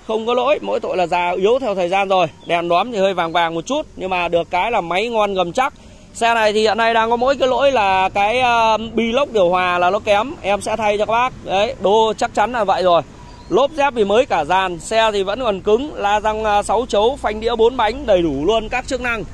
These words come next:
Ghế da của xe là ghế da zin nguyên bản, túi khí thì trong này là có đến mười cái túi khí luôn. Có ga tự động cờ đuôi con trồ, nói thật các bác chứ con này không mua thì hơi phí luôn. Tất cả các chức năng của nó hoạt động hoàn toàn bình thường luôn. Và xe này, đây các bác nhìn này,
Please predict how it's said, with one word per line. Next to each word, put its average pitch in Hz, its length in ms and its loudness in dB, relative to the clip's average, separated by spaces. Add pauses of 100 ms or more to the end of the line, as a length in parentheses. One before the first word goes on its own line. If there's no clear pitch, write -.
(360)
Ghế 247 260 2
da 247 240 -2
của 175 100 -4
xe 233 220 -2
là 220 80 -2
ghế 220 200 2
da 233 180 -4
zin 233 260 -4
nguyên 233 180 -2
bản, 147 320 -6
túi 247 180 -2
khí 262 320 -2
thì 240 80 -4
trong 220 240 -4
này 196 160 -2
là 185 80 -2
có 214 120 -4
đến 226 160 0
mười 196 280 2
cái 226 80 2
túi 240 200 -6
khí 247 100 -2
luôn. 254 320 -2 (460)
Có 254 340 -2
ga 247 180 -2
tự 226 140 -4
động 196 180 -2
cờ 196 140 -2
đuôi 226 160 2
con 185 160 -4
trồ, 190 280 2
nói 202 160 -4
thật 208 180 -4
các 202 60 0
bác 247 240 -4
chứ 247 300 2
con 214 100 0
này 190 160 -2
không 214 260 -4
mua 214 160 0
thì 196 100 -2
hơi 214 120 2
phí 220 160 -4
luôn. 247 320 0 (400)
Tất 294 160 -4
cả 190 200 -4
các 254 120 -4
chức 277 140 -4
năng 233 200 -2
của 180 80 0
nó 180 120 0
hoạt 208 220 -4
động 190 200 -4
hoàn 185 180 -2
toàn 190 200 -2
bình 185 180 -4
thường 202 240 0
luôn. 233 180 2 (360)
Và 185 240 0
xe 226 400 0
này, 170 160 -4
đây 196 140 2
các 214 60 0
bác 247 140 -2
nhìn 202 160 0
này, 151 120 -2